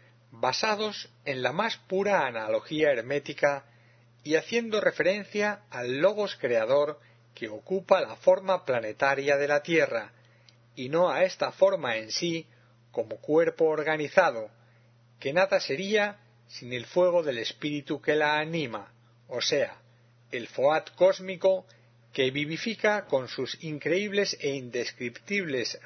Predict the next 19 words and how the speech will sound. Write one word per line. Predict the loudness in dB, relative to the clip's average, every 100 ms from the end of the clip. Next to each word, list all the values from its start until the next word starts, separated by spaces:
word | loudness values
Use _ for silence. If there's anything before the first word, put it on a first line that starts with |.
| -14
radiaciones | -12 -10 -8 -2 2 2 2 0 -2 _ _ _ _ _ _
el | -6 -6
kundalini | -6 -6 -6 -6 -2 -2 0 -2 -4
planetario | -2 -2 0 2 2 2 -2 -4 -6 _ _ _ _ _
y | -8
le | -2 -2
imprime | -2 -4 -2 -2 -4 -10 -12
su | -14 -8
peculiar | -6 -6 -4 -2 0 0
movimiento | 0 -4 -6 -10 -4 -4 -2 -4
de | -2
rotación, | 2 2 0 -2 0 0 -2 -14 _ _ _ _ _
que | -2 0
es | 2
el | 0 -2
símbolo | -4 -4 0 2 4 2 -2
de | -6 -4
la | -2
vida | -4 -2 -2 -2